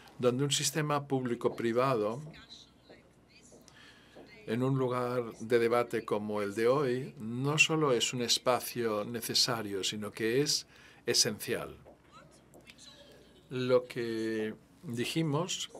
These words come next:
lo que se nos dijo en las primeras décadas de la tecnología, también como periodistas, estamos acostumbrados a decir que cada tecnología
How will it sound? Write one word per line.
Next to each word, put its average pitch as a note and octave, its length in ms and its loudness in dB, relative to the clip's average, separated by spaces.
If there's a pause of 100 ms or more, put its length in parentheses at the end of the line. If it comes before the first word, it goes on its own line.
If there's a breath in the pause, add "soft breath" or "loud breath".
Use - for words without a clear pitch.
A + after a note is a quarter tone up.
(1400)
lo A2+ 120 -6
que B2 80 -2
se - 120 2
nos G#2+ 180 0
dijo C#3 240 -2
en A2+ 60 -2
las G#2 160 -2
primeras A2 340 -2
décadas G#2 460 0
de G#2+ 80 0
la F#2+ 80 -6
tecnología, G#2 680 -4
también F#2+ 300 -10
como F#2+ 220 -6
periodistas, G#2+ 800 -4 (880 loud breath)
estamos D#3 380 4
acostumbrados C3+ 640 0
a A#2+ 40 2
decir A#2+ 320 -2
que - 120 -14
cada A#2 260 4
tecnología A#2 800 -4